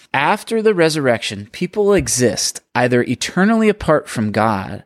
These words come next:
or eternally with God. Believers will live in the eternal state with God.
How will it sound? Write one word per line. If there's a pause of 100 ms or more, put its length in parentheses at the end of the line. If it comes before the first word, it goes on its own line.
or
eternally
with
God. (240)
Believers (140)
will
live
in
the
eternal
state
with
God.